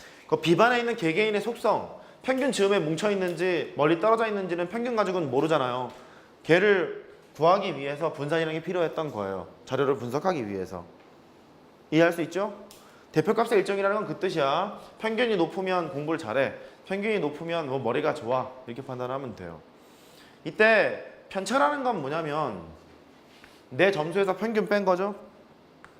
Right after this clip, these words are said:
이-, 이게 편차잖아. 내 점수에서 평균 뺀 거. 그게 편차잖아요. 그러니까 이렇게 자료가 등차수열로 되어 있는 경우는 금방 계산할 수 있지 않냐? 삼십, 뭐 사십, 오십 이렇게 되어 있대. 자료가 이렇게 있대요.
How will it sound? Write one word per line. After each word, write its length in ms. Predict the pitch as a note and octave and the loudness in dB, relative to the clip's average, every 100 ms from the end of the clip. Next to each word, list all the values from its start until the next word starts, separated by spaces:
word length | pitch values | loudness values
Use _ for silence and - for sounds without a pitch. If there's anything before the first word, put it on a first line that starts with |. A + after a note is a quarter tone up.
| - - - _ - - - - - - - _ - - - - | -20 -20 -20 _ -20 -20 -20 -20 -20 -20 -20 _ -20 -20 -20 -8
이-, 180 | D#3+ G3 | -4 0
이게 140 | G#3 | 0
편차잖아. 540 | F#3+ F#3 D3 G#2+ F#2+ - - | -2 -6 -4 -6 -6 -12 -4
내 120 | C3+ | -2
점수에서 300 | C#3 B2+ B2+ | -2 -4 -8
평균 320 | E3 C#3+ A2+ | -10 -8 -4
뺀 180 | C#3 B2 | -4 -4
거. 140 | F#2+ - - - | -10 -12 -20 -16
그게 160 | C#3 B2+ | -10 -8
편차잖아요. 680 | D#3 D#3 A#2+ F#2+ F2+ E2+ E2+ - - - - - | -8 -8 -8 -8 -8 -12 -16 -20 -20 -20 -20 -4
그러니까 80 | D#3 | 2
이렇게 640 | F3+ G3+ F#3 E3 G#2 - - - - - | 2 2 2 2 0 -10 -18 -20 -20 -12
자료가 880 | - D3 G#3 G3 G3 F3 A2+ F2 - - - - | 0 2 4 4 6 4 2 -4 -12 -20 -20 -14
등차수열로 560 | - D3+ A3+ B3 C4 B3 | -8 -2 0 0 0 2
되어 200 | F3 E3+ | 2 0
있는 200 | F3+ F3 | -2 0
경우는 240 | D#3+ E3+ | 0 0
금방 260 | D#3 D3 E3+ | -4 -2 -2
계산할 280 | C3 D3 D#3+ | -2 -4 -6
수 100 | C#3 | -6
있지 120 | B2 | -8
않냐? 300 | C3+ G#2+ E2+ | -8 -10 -12
삼십, 520 | - D#3 D#3 D3+ A2+ - - - - | -10 -8 -6 -4 -4 -6 -20 -20 -14
뭐 80 | |
사십, 500 | A#2 A#2 A#2 B2+ C3 - - - - | -8 -4 -4 -2 -6 -6 -18 -20 -10
오십 260 | A#2+ C3+ A2 | -8 -6 -6
이렇게 240 | A2+ C3+ | -6 -6
되어 220 | A2 A2 | -8 -8
있대. 280 | F#2 - F2 - | -10 -12 -14 -14
자료가 320 | - A2+ A#2 A#2+ | -12 -8 -4 -4
이렇게 240 | B2+ C#3+ | -4 -6
있대요. 380 | G2+ - G#2 | -8 -4 -6